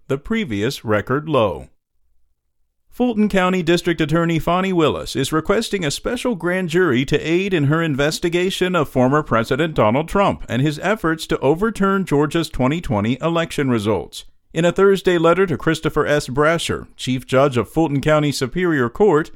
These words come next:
Willis said the move was needed because a significant number of witnesses and prospective witnesses have refused to cooperate with the investigation, absent a subpoena requiring their testimony.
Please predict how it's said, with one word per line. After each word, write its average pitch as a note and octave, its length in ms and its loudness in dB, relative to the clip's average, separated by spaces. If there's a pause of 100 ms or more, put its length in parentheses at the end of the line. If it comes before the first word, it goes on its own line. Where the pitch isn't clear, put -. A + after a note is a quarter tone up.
(140)
Willis A#3+ 340 2
said F#3 240 0
the D#3 80 2
move F3+ 320 2
was C3+ 180 2
needed B2+ 360 0
because C#3 340 -2
a C3+ 220 2
significant G#3+ 720 -2
number E3+ 320 0
of C3 100 -2
witnesses D3+ 640 0
and B2 220 0
prospective C#3+ 680 -4
witnesses G#2+ 600 0
have D3 180 2
refused G#3+ 460 -4
to G3 60 2
cooperate F#3+ 720 2
with A#2+ 140 -2
the B2+ 100 -2
investigation, C3 1000 -2
absent A#2 440 -2
a C3+ 120 -2
subpoena D#3 600 0
requiring D3+ 720 0
their C3 180 0
testimony. G2+ 880 -4